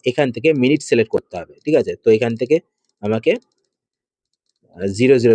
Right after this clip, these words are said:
সিলেক্ট করতে হবে। তো এখান থেকে আমি জিরো জিরো সিলেক্ট করে নিলাম। এবার একটা কথা বলে রাখি, আপনারা যদি রাত্রির বারোটার পর থেকে দুপুর বারোটার আগে পর্যন্ত কোনো একটা সময় অ্যালার্ম সেট করেন, তো সেই ক্ষেত্রে এখান থেকে কিন্তু আপনাদের এএম সিলেক্ট করতে হবে, ঠিক আছে? আর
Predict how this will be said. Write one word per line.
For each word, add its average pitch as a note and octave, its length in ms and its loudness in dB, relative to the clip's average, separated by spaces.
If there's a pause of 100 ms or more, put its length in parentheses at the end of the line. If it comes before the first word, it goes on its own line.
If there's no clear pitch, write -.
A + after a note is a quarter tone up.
(100)
সিলেক্ট F#2+ 200 -4
করতে - 300 -8
হবে। - 140 -18 (680)
তো - 100 -20
এখান B2+ 160 0
থেকে C3+ 160 2
আমি B2+ 140 0
জিরো B2+ 180 2
জিরো C3 120 4
সিলেক্ট B2+ 300 0
করে B2 120 2
নিলাম। B2 160 -4 (460)
এবার D3 220 4 (100)
একটা D3 180 -4
কথা C#3+ 200 4
বলে A#2 180 2
রাখি, A#2+ 160 -6 (260)
আপনারা A#2 360 0
যদি C#3 160 2
রাত্রির A#2+ 460 -2
বারোটার C3 320 2
পর B2+ 100 4 (140)
থেকে A#2 180 -4 (220)
দুপুর B2+ 240 0
বারোটার C#3 300 2 (160)
আগে A2+ 200 0
পর্যন্ত A2+ 280 -2 (240)
কোনো D3+ 160 0 (160)
একটা C3 180 -2
সময় B2 380 -4
অ্যালার্ম A2+ 280 0
সেট B2 260 -2 (100)
করেন, A2 180 2 (120)
তো B2 60 -4 (120)
সেই C#3+ 240 0
ক্ষেত্রে C#3+ 260 -2 (200)
এখান C3 260 -6
থেকে C3 240 2
কিন্তু A2+ 280 -2
আপনাদের B2 280 0 (420)
এএম C3 320 2
সিলেক্ট A2 240 0
করতে - 280 -4
হবে, D#2+ 160 -12 (120)
ঠিক D3 180 -2
আছে? F#2 120 -6 (500)
আর A#2 100 0